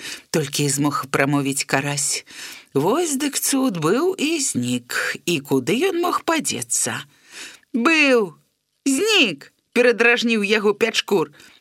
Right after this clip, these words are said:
«А я праз цябе без сняданку застаўся, а яшчэ сябрам называешся». Карась і сам адчуваў сябе даволі няёмка. Мажліва, і сапраўды дарэмна ён перашкодзіў Пячкуру снедаць.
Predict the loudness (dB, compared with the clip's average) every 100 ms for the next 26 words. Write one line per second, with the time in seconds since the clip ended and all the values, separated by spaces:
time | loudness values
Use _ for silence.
0 | 0 4 6 4 2 0 2 2 2 2
1 | 0 0 2 4 2 2 2 2 0 2
2 | 2 2 2 4 4 2 0 0 2 2
3 | 4 2 2 2 2 4 4 2 -2 -4
4 | -2 -4 0 2 2 2 -2 -2 0 0
5 | 0 0 -2 2 2 2 2 2 2 2
6 | 2 2 0 0 0 -2 -4 -8 -8 -10
7 | -12 _ -10 -8 -8 -6 0 0 2 2
8 | 2 0 0 0 2 0 2 2 2 0
9 | 0 0 0 0 0 2 2 2 0 0
10 | 0 0 -2 -4 -2 -2 0 0 2 2
11 | 0 -4 -6 -8